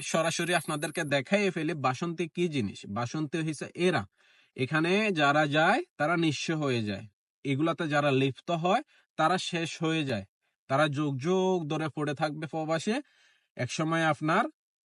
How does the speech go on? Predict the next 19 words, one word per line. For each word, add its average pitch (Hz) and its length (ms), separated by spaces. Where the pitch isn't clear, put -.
বৃদ্ধ 139 340
হয়ে 180 360
যাবে, 180 300
এরপরে 185 380
দেশে 139 300
চলে 123 280
যাবে। 101 300
এমনি 202 280
এমন, 220 500
এমনও 190 320
ঘটনা 180 380
ঘটছে, 165 440
এই 180 100
বাসন্তীদের 202 640
ভালোবাসায় 190 580
লিপ্ত 175 340
হয়ে, 180 340
আক্রান্ত 190 480
হয়ে 190 400